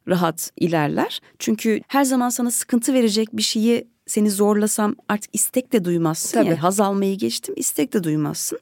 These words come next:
Speaker 1: Bu gündemi masadan kaldırdığımızda rahat rahat sevişirler. Diğer fonksiyonlar etkilenmemiştir. Ama bu kaygı sebebiyle hani yaşadıkları früstrasyon karşılıklı cinsel istekten, cinsel eylemden uzaklaşmaya sebep oluyorsa, isteği azaltıyorsa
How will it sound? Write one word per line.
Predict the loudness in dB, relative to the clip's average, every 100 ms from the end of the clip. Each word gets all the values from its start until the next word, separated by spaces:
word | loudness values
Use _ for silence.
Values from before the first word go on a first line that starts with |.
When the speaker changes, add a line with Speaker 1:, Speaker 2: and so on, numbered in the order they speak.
| _
Speaker 1:
Bu | 0 2 2 -2
gündemi | -2 2 4 4 4
masadan | 2 0 0 0 -2
kaldırdığımızda | -2 -2 -2 -4 -2 -2 -2 -4 -2
rahat | 2 2 2 0
rahat | 0
sevişirler. | 0 -2 0 -2 -2 -6 -8 -2
Diğer | 2 2
fonksiyonlar | 0 -2 -4 -2 0 2 2
etkilenmemiştir. | 0 0 2 2 2 -2 -6 -6 -8 -10 -20 -20 -20 -20 -2
Ama | 2 2
bu | 0
kaygı | 2 2 4 2
sebebiyle | 0 0 0 -2 0 -2
hani | 0 0 -2 -2
yaşadıkları | -4 -4 -6 -2 -2
früstrasyon | -2 -6 -4 -2 -2 -2 -2 -4
karşılıklı | -2 -2 -2 -4 -6 -6 -6
cinsel | -4 -2 0
istekten, | 0 -2 -6 -2 0 0 0 -4
cinsel | -4 -2
eylemden | 0 0 0 2 2
uzaklaşmaya | 2 0 0 -2 -2 0 -2
sebep | -2 -4 -6 -6
oluyorsa, | -8 -8 -8 -8
isteği | -6 -2 0 0
azaltıyorsa | 0 -2 -4 -6 -10 -6 -6